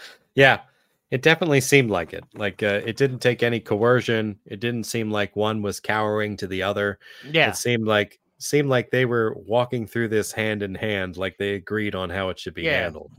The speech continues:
Speaker 2: Like, they had, they both had an agenda, and they
Speaker 1: Yeah.
Speaker 2: together.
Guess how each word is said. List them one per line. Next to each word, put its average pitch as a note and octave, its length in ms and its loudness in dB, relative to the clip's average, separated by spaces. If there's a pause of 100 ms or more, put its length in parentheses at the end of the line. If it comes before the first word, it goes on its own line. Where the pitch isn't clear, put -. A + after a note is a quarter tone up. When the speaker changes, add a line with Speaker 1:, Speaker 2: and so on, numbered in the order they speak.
(420)
Speaker 2:
Like, C#3+ 240 -6
they F#3+ 140 -2
had, G3 280 2
they F#3+ 140 0
both F#3+ 280 -4
had F#3 220 -2
an E3+ 120 -8
agenda, B2 560 -8 (300)
and B2+ 120 -8
they C3+ 220 -6 (240)
Speaker 1:
Yeah. - 0 -
Speaker 2:
together. C3+ 480 -4